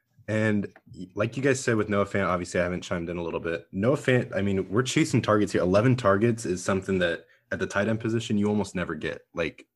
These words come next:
outside of Kelce, Waller, Kittle when he's healthy, and then Hockenson every few games. Eleven targets is something that doesn't come by very often, 'cause normally you're, they're chasing for a touchdown with their up-, with the matchup and the upside,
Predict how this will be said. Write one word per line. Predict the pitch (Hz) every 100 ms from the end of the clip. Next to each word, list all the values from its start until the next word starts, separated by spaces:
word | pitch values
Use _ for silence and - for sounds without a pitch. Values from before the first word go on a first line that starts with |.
| _ _ 101
outside | 104 120 101
of |
Kelce, | - 90 - 107
Waller, | 90 87 92 90 85 - _ _ _
Kittle | - 104 101
when | 98
he's | 92 -
healthy, | 85 82 90 82 80 _ _ _ -
and | 92 92
then | 90 87 90
Hockenson | - 92 85 95 90 87
every | 82 85
few | - 87
games. | 82 82 78
Eleven | 85 123 170
targets | - 120 117
is | 90
something | 95 90 92 82
that | 82 82 - _ - - - _ _ -
doesn't | 127 147
come | - 101
by | 90 85
very | 82 82
often, | 80 78 - 85
'cause | - 98 95 -
normally | 98 101 101
you're, | 95 92
they're | 92
chasing | 85 - 92 95
for | 85
a | 80
touchdown | 87 85 98 95 92 85
with | 80
their | 85 80
up-, | 87 - - -
with | 85 -
the |
matchup | 82 85 -
and | 87
the | 80
upside, | 85 - 107 104